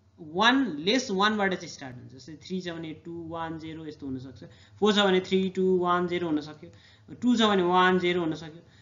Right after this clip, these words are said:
यो फोर छ भने थ्री, जिरो हुनसक्यो। So यहाँनिर मैले यानको value हेर्ने भने यो यान भयो, यो यालको value चाहिँ मैले zero to यान minus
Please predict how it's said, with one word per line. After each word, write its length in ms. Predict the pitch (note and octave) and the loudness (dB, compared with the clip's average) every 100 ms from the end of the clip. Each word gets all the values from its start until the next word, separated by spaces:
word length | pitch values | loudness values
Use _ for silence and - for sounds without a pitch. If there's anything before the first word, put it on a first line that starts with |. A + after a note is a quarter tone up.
| _ D#3 | _ 2
यो 120 | F#3 | 2
फोर 220 | G3+ A#3+ | 4 2
छ 40 | |
भने 240 | A#3 G#3 G3+ | 4 4 2
थ्री, 240 | - F#3 | -2 -6
जिरो 200 | D#3+ D#3 | -6 -6
हुनसक्यो। 540 | C#3 B2+ B2 - - F#3+ | -6 -6 -10 -12 -4 -2
So 80 | |
यहाँनिर 360 | E3 F#3+ A#3+ B3+ | 4 4 4 2
मैले 240 | A#3 A3 | 2 2
यानको 400 | F#3+ F#3 G3+ A3 | 4 4 4 2
value 260 | G#3+ D#3 E3 | 0 0 0
हेर्ने 240 | C#3+ C3+ | -2 -2
भने 300 | B2 C3 G#3+ A3 - - | -4 -6 -6 -6 -16 -10
यो 60 | D3+ | -4
यान 340 | D#3+ F#3+ G#3+ | 2 2 2
भयो, 380 | D#3 B2+ D#3+ G3 - D#3+ | 0 -2 -4 -6 -10 -6
यो 80 | E3 | 2
यालको 380 | F#3 A#3 A3+ | 4 4 2
value 260 | A3+ E3 D3+ | 0 0 0
चाहिँ 140 | D#3 | -4
मैले 300 | E3+ D#3+ D#3 | -6 -8 -8
zero 420 | C#3+ D3 E3+ G3+ G3+ | -10 -6 -4 -4 -4
to 280 | G#3+ G#3+ D#3+ | -8 -6 -6
यान 220 | D#3+ E3 | -6 -6
minus 640 | E3 D#3+ D3+ D#3 - - | -6 -6 -6 -8 -12 -18